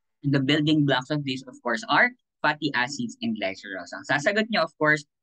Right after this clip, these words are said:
fatty acids and glycerol. Right? Next, which is the correct way of writing with capital small letters the scientific name for the onion? Okay, Allium cepa is the scientific name. A, uh, the genus is in capital,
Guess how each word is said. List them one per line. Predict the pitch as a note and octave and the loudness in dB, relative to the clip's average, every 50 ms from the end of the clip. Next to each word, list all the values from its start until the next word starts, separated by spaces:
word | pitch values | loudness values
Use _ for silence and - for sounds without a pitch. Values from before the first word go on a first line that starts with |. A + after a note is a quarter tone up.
| _ _ | _ _
fatty | - C#3+ C#3+ C#3+ - D3 C#3+ - | 0 0 0 0 -2 -4 -2 -2
acids | A#2 A#2+ - - A2 G#2+ A2 - _ | -4 -4 -4 -8 -12 -14 -14 -12 _
and | G#2 G#2 G#2+ A2 A2 G2+ F#2 | -8 -6 -4 -4 -4 -4 -6
glycerol. | - - - - - - F2+ - - - _ _ _ _ _ _ _ _ _ _ | -10 -12 -14 -16 -14 -14 -14 -16 -16 -20 _ _ _ _ _ _ _ _ _ _
Right? | A2+ C3+ F#3 A3 A3 A3 - - _ _ _ _ _ _ _ _ | -2 0 2 0 0 -2 -6 -16 _ _ _ _ _ _ _ _
Next, | - - A3 A3+ - - - - - _ _ _ _ _ _ | 2 2 2 2 0 -6 -10 -10 -14 _ _ _ _ _ _
which | - C#4 C#4 | -2 2 2
is | D4+ B3+ | 4 2
the | G#3+ A3 A3 | 2 0 2
correct | - F#3+ F3 E3 E3+ E3+ E3+ E3 | 2 2 4 4 4 2 2 0
way | D#3 D#3 C#3 | 0 0 0
of | C3+ C3+ B2+ | 0 -2 0
writing | C3 C3+ C3+ C#3+ C#3+ C#3 C#3+ A#2+ A2+ A#2+ | 2 2 2 2 0 -2 -6 -10 -8 -8
with | B2 C3 B2+ | -8 -8 -4
capital | - D3+ D#3 D3+ D#3 - G3+ G3 G#3 | -2 -2 -2 -2 -2 -2 -2 -2 -2
small | - - D3+ C#3 C3+ | -6 -4 -4 -2 -2
letters | B2+ A2+ A2+ - A2+ A2+ A2 - | -2 -6 -8 -8 -10 -10 -10 -8
the | - D#3+ | -8 -8
scientific | D3+ - G#3 A#3 B3 B3 A3 G#3+ F#3+ - F3 - _ | -4 -2 -2 0 0 -2 -2 -4 -10 -10 -12 -10 _
name | C3 B2+ B2+ B2 | -6 -6 -6 -2
for | - D#3 D3+ | -2 -2 0
the | D3+ C3+ | 2 2
onion? | B2+ C#3+ D3 C#3+ C3 A2 F#2+ - _ _ _ _ _ _ _ _ _ _ _ G#2 | 4 4 4 4 4 2 -4 -8 _ _ _ _ _ _ _ _ _ _ _ -10
Okay, | G2 - B2 B2+ - | -6 -4 -4 -2 0
Allium | D3+ F3 G3 G3+ G#3+ G#3+ G#3+ | 0 2 4 4 4 4 4
cepa | G#3+ G#3+ A3 F#3+ F#3 - G#3 F#3 | 4 4 2 0 0 0 -2 -4
is | F3 D#3+ | -2 -2
the | D3+ D3 | -6 -4
scientific | - D3 C3+ C3+ C3+ C#3 C3 B2+ - - | -4 -2 -2 -2 -4 -6 -8 -12 -14 -20
name. | _ _ _ - - _ _ _ _ _ _ _ _ D3 D3 D3 D#3 E3+ G3 A3 A3 G#3+ - _ _ _ _ _ _ | _ _ _ -20 -20 _ _ _ _ _ _ _ _ 0 0 2 2 2 2 0 -2 -4 -8 _ _ _ _ _ _
A, | C3+ | 0
uh, | C3+ C3 C3+ C3+ | 2 2 2 2
the | C3+ C#3+ | 2 -2
genus | C3+ C3 C#3 C#3+ D#3+ F3+ F3 - | -2 0 0 0 0 0 -4 -6
is | C#3+ D3 C#3+ C#3+ - - | -6 -6 -6 -8 -10 -12
in | C3 B2+ C3 | -10 -8 -4
capital, | B2+ A2+ G#2+ - A#2+ A2 A2+ A2 A#2 A#2+ B2 | -4 -4 -4 -4 -6 -4 -4 -2 -2 -2 -4